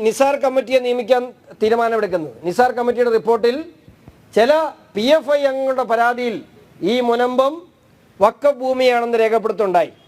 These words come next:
അതിനുശേഷം വന്ന എൽ ഡി എഫ് ഗവൺമെന്റും യു ഡി എഫ് ഗവൺമെന്റും ഇപ്പോൾ വന്ന പിണറായി ഗവൺമെന്റും ഒന്നും മിണ്ടാതെ മുമ്പോട്ട് പോയി. പക്ഷേ ഇവർ പരാതിയുമായി കോടതിയിലെത്തി. രണ്ടായിരത്തി പത്തൊമ്പതിൽ കരമടയ്ക്കാൻ ചെന്ന മുനമ്പം ജനത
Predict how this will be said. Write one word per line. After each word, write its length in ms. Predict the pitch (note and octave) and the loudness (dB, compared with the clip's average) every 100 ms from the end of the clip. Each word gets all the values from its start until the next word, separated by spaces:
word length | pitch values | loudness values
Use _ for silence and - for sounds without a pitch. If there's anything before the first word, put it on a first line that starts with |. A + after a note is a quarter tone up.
| _ - - - | _ -20 -20 -2
അതിനുശേഷം 460 | F3 C4 C4+ C4+ C#4+ C4+ | 0 0 0 0 -2 -2
വന്ന 140 | C4+ C#4+ C#4 - _ _ - | -2 0 -2 -8 _ _ -4
എൽ 180 | F#3 A3 | -2 2
ഡി 60 | C#4 | 2
എഫ് 120 | C4 B3+ | 2 0
ഗവൺമെന്റും 420 | C4+ C4+ C4+ C4+ | 0 0 0 0
യു 80 | C4 C4+ | 0 2
ഡി 40 | D4 | 2
എഫ് 100 | A#3+ | 2
ഗവൺമെന്റും 340 | C4+ C4 C4+ C4 | -4 -2 -2 -2
ഇപ്പോൾ 140 | G#3+ C#4+ | 2 2
വന്ന 140 | C#4 C#4+ | 2 0
പിണറായി 300 | B3+ C4+ C#4+ C#4+ | 0 2 2 0
ഗവൺമെന്റും 380 | C#4 C#4 C4+ A#3+ - _ _ _ | -2 0 0 -2 -6 _ _ _
ഒന്നും 240 | F#3+ B3 C#4+ | -2 2 2
മിണ്ടാതെ 300 | C4+ C4+ C#4 C4+ | 2 0 0 0
മുമ്പോട്ട് 300 | B3+ C4 B3+ | 2 2 2
പോയി. 120 | B3 A#3 | 0 0
പക്ഷേ 220 | A3+ B3+ C4 C#4+ - G#3+ | 0 2 2 2 -2 0
ഇവർ 140 | B3 B3 | 0 0
പരാതിയുമായി 600 | A3 B3 B3 C4 B3+ B3+ A#3 | 0 2 0 -2 0 0 0
കോടതിയിലെത്തി. 580 | A#3+ B3 C4 B3 C#4 E4 E4+ - _ _ _ - _ F3 | -2 0 2 0 0 -4 -6 -14 _ _ _ -20 _ 2
രണ്ടായിരത്തി 500 | G#3+ C4+ C#4 C#4 C#4 A3+ | 2 4 2 0 -4 -4
പത്തൊമ്പതിൽ 440 | B3+ F#3 C4+ C4+ C4+ B3+ | -2 0 0 -2 -2 0
കരമടയ്ക്കാൻ 540 | A#3+ C#4 C#4 A3+ C4+ C4 | 2 2 0 0 0 2
ചെന്ന 200 | B3+ C4 B3+ A3+ _ _ _ _ F3+ | 0 0 -2 -4 _ _ _ _ 0
മുനമ്പം 380 | A#3 C4 C4+ C4 | 0 0 -2 0
ജനത 220 | C4 C4 | 0 0